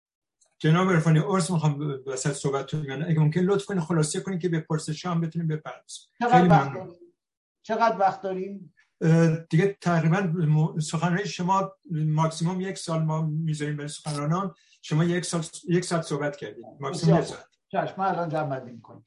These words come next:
Speaker 1: ممنون.
Speaker 2: اه، می‌بینید که تبدیل یک جنبش اجتماعی از طریق داستانی که در قم به راه انداختن و بعد تمام این، اه، پشتیبانی که از، اه، برخی از دولت‌ها و رسانه‌ها پیدا کرد و اینا،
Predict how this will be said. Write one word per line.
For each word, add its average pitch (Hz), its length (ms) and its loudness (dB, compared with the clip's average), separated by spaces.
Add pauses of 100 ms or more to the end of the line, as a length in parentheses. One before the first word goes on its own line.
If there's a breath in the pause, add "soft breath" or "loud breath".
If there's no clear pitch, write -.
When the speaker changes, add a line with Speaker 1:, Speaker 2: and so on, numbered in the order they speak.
(120)
Speaker 1:
ممنون. 131 280 -6 (520)
Speaker 2:
اه، 190 340 4 (380)
می‌بینید 269 480 -2
که 190 400 -2 (320)
تبدیل 202 540 -2
یک 233 300 -2
جنبش 196 400 0
اجتماعی 165 800 -4
از 175 180 -2
طریق 180 240 -2
داستانی 185 520 -6
که 165 60 -12
در 160 180 -2
قم 156 280 -4
به 147 80 -2
راه 143 200 -2
انداختن 135 640 -6
و 147 100 0
بعد 165 360 0
تمام 185 400 -4
این، 185 500 -6 (300 soft breath)
اه، 165 200 -2
پشتیبانی 160 720 -4
که 185 140 -4
از، 151 400 -4
اه، 147 180 2
برخی 160 400 -2
از 156 240 -2
دولت‌ها 151 600 -2
و 156 60 -6
رسانه‌ها 151 540 -2
پیدا 143 320 -4
کرد 143 320 -6
و 156 40 -6
اینا، 165 440 -6